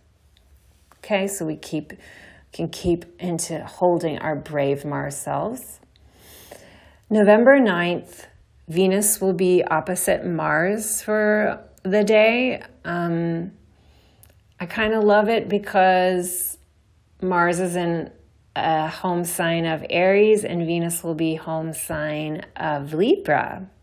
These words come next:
So I don't know, like, this is a real face-off between lovers, like, not in your life, I mean Venus and Mars.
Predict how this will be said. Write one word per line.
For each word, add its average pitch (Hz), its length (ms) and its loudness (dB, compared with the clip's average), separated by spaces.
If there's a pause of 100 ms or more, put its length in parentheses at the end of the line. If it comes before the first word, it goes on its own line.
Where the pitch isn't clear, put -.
(840)
So 233 800 2 (200)
I - 180 -6
don't 233 480 0
know, 214 440 4
like, 165 540 -2 (400)
this 208 220 -2
is 240 140 -2
a 262 80 2
real 240 280 6
face-off 214 680 2
between 185 400 -2
lovers, 170 880 2
like, 160 540 -4 (100)
not 208 300 2 (100)
in 185 180 0
your 180 260 4
life, 156 360 4
I 160 80 -2
mean 165 440 -2
Venus 175 400 -4
and 165 120 -4
Mars. 160 640 -2